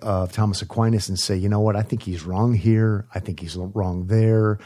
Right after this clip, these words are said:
I think that leads to bad things happening in the Roman Catholic Church, as a matter of fact, later on." Uh, but I'm gonna, I don't wanna say I'm giving him a total break, but I'm at least a little bit more sympathetic and a little bit more tolerant, if you will,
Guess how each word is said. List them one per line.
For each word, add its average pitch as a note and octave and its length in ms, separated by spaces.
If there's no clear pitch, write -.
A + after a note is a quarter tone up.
I F#2+ 100
think F#2+ 240
that - 220
leads G2+ 520
to G2 340
bad G2 300
things G#2 300
happening G2 300
in F#2 60
the F2 40
Roman F#2+ 240
Catholic F2 320
Church, A2+ 300
as F#2+ 100
a E2+ 40
matter F#2+ 220
of F#2 60
fact, F2 240
later F2+ 320
on." B2 400
Uh, A2 100
but A#2 300
I'm D3+ 140
gonna, E3+ 300
I C3 120
don't F#3+ 100
wanna F#3+ 140
say C#3+ 140
I'm A2 100
giving A2+ 300
him G2 100
a F#2 100
total C3 420
break, C3 560
but A2+ 120
I'm A#2 160
at A#2 100
least D3+ 320
a A2+ 100
little B2 260
bit C3 180
more G#2+ 160
sympathetic G#2+ 680
and F2+ 100
a E2+ 60
little G#2+ 220
bit A2+ 240
more G2+ 560
tolerant, G#2+ 680
if - 220
you G2+ 80
will, F#2 380